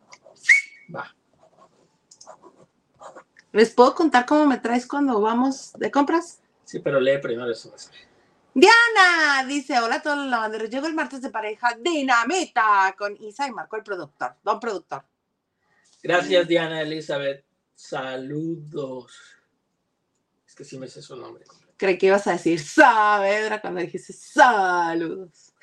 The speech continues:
Speaker 1: Ah, sí. Pero al menos le digo, este, su nombre, no Daniela. <laughs> Es que siempre dices Daniela.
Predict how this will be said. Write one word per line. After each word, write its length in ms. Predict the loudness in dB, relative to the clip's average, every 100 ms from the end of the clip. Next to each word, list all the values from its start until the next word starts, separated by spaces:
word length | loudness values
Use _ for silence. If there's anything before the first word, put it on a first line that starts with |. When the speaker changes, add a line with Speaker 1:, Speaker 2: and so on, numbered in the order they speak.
| _ _ -16
Speaker 1:
Ah, 260 | -14 -14
sí. 220 | -14 -18 -18 _ _ _ _ _ _
Pero 180 | -4 -2
al 80 | 0
menos 260 | -2 -6 -4
le 120 | -4
digo, 500 | -4 -6 -8 -10 -16
este, 560 | -20 _ -20 -20 -20 _
su 220 | -18 -12
nombre, 340 | -8 -8 -6 -8
no 400 | -8 -10 -12 -18 _ _ _ -8
Daniela. 480 | -4 0 0 0 -6 -20 -20 -20 _ _ _ _ _ -20 -20 -16 -16 -16 -18 -18
<laughs> 500 | -16 -14 -14 -14 -16 _ -20 _
Es 100 | -4
que 100 | 0
siempre 340 | 4 4 6 6
dices 260 | 6 4 4
Daniela. 400 | 4 2 -6